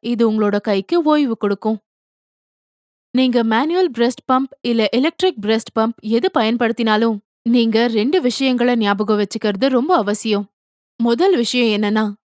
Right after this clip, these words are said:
நீங்க பம்ப் பண்ணும்போது உங்களோட பிரஸ்ட் பம்பிங் லெவல் எப்பவுமே உங்களுக்கு வசதியான அளவுக்கு மட்டும்தான் இருக்கணும்.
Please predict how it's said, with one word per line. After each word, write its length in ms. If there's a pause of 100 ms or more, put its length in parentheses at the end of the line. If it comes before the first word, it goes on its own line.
நீங்க 420 (140)
பம்ப் 180
பண்ணும்போது 640 (260)
உங்களோட 420 (100)
பிரஸ்ட் 280 (100)
பம்பிங் 340
லெவல் 400 (320)
எப்பவுமே 720 (260)
உங்களுக்கு 420
வசதியான 680
அளவுக்கு 400
மட்டும்தான் 500
இருக்கணும். 440